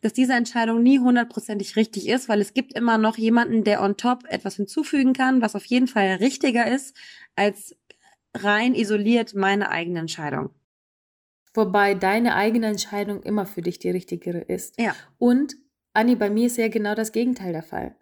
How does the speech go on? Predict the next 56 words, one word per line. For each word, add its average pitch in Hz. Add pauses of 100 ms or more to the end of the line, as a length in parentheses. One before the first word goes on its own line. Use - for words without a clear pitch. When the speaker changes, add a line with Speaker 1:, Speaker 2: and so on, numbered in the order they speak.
(340)
Speaker 2:
Mir 208
wurden 202
die 202
Entscheidungen 202
nicht 254
abgenommen. 180
Ich 180
musste 202
sehr 240
früh, 262 (360)
sehr 220
fix 262
erwachsen 233
quasi 202
werden, 196
um 214
Entscheidungen 202
zu -
treffen. 185
Speaker 1:
Mhm. 180 (260)
Speaker 2:
Und 320
trotzdem 247
ist 240
das 247
Ergebnis 240 (380)
das 269
gleiche. 269 (420)
Ist 214
das 254
nicht 311
faszinierend? 214
Speaker 1:
Mhm. 175
Speaker 2:
Ich 170
meine, 220
dir 220
wurden 202
die 247
abgenommen, 277
mir 269
wurden 262
die 277
nicht 311
abgenommen. 190
Und 190
trotzdem 262
sitzen 233
wir 226
hier 214
beide 220
und 214
haben 208
heftiges 240
Struggle, 214
Entscheidungen 214
zu -
treffen. -